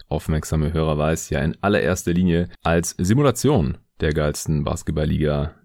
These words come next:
der Welt. Es klappt die letzten Jahre auch immer schon extrem gut. Ich bin ein alter Simballer, wie sich diese kleine Gemeinde, die sich da online herausgebildet hat, selbst schimpft. Mein häufiger Gast und N B A two K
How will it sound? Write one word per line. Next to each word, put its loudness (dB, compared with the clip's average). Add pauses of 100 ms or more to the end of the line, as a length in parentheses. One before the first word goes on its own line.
der 0
Welt. 0
Es -10
klappt -4
die -2
letzten 0
Jahre 2
auch 0
immer 0
schon 0
extrem 2
gut. 2
Ich -20
bin 2
ein -2
alter 2
Simballer, 6 (280)
wie 0
sich -2
diese 2 (160)
kleine 2 (100)
Gemeinde, 4
die -2
sich -2
da 0
online 2
herausgebildet 0
hat, -2
selbst 0
schimpft. 0
Mein -4
häufiger 0
Gast -4
und 2
N 2
B 6
A 2
two 0
K 2